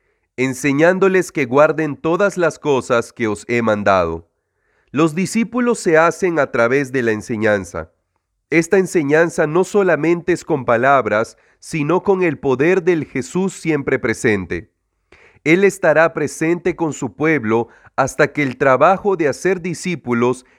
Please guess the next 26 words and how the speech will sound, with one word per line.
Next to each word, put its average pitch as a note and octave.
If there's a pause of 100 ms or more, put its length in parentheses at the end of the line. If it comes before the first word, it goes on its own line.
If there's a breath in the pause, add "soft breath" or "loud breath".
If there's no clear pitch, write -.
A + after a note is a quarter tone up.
(100)
esté B2+
terminado, G#2 (520)
hasta B2
el G#2+
fin C3
del G#2+
mundo. F2+ (1900)
Uno. G2+ (640)
Hasta C3+
ahora, C#3 (220 soft breath)
solo A3
Jesús F3+
ha C3+
sido C3+
el A#2+
maestro, A2 (300)
y B2+
el C#3+
verbo G3
aún F3+
no E3+
ha D#3
sido E3
utilizado C#3+
por A2+
Mateo A2+